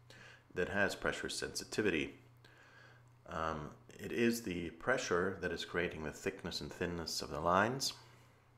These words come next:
And, uh, this takes a little bit of practice. Um,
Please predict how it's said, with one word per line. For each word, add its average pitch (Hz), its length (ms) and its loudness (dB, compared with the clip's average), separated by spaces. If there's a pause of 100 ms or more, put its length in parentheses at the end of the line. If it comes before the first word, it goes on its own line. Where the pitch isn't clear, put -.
(2000)
And, 82 560 -4
uh, 76 420 -2 (100)
this - 380 -6
takes - 300 -6
a 82 40 -4
little 90 160 -2
bit 85 120 0
of - 100 -4
practice. - 840 4
Um, 78 420 -2